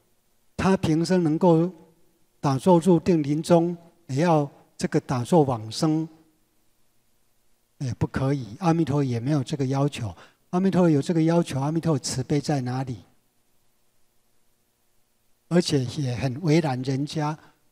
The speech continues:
都已经老迈了，不是年纪轻轻啊。那如果因为这样就不能往生，那阿弥陀佛的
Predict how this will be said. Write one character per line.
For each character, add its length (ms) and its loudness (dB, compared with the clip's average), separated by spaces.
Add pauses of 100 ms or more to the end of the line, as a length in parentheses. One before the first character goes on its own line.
(120)
都 120 6
已 40 4
经 240 -2
老 240 0
迈 240 -2
了， 240 -6
不 160 -12
是 160 -2
年 200 -2
纪 200 -4
轻 340 -4
轻 360 -4
啊。 280 -14 (1700)
那 140 6
如 180 4
果 260 4 (120)
因 180 0
为 300 6 (320)
这 160 4
样 260 2 (640)
就 120 4
不 140 4
能 140 4
往 220 0
生， 180 -2
那 120 4
阿 120 4
弥 140 4
陀 220 2
佛 160 0
的 240 -6